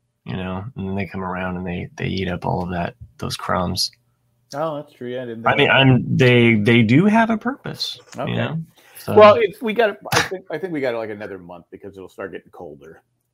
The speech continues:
Speaker 1: Mm-hmm.
Speaker 2: The ants will go
Speaker 1: Yeah.
Speaker 2: away, but it's like, oh, it's like today I was, like, going, "The fuck are these ants go-," I go, it's, it's the grandkids. He's
Speaker 1: Yeah.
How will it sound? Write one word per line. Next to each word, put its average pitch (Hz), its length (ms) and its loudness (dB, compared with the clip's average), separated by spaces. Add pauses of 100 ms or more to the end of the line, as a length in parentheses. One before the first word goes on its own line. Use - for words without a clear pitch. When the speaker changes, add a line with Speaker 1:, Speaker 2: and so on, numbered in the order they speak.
(140)
Speaker 1:
Mm-hmm. 110 520 0
Speaker 2:
The 104 140 -10
ants 95 180 -18
will 87 80 -14
go 85 120 -18
Speaker 1:
Yeah. 82 120 -8
Speaker 2:
away, 101 160 0
but 90 220 -6
it's 107 220 -12
like, 101 240 -6
oh, 123 260 -8
it's 104 180 -6
like 98 160 -4
today 123 220 -2
I - 40 0
was, 107 80 -8
like, 104 100 -6
going, 101 160 -8 (400)
"The 320 60 -18
fuck 392 240 -10
are - 40 -6
these 392 240 0
ants 110 200 -12
go-," - 120 -10
I 143 60 -8
go, - 160 -10 (600)
it's, 113 220 -8
it's - 260 -8
the 110 100 -12
grandkids. 110 640 -8 (480)
He's - 100 -2
Speaker 1:
Yeah. 92 180 -2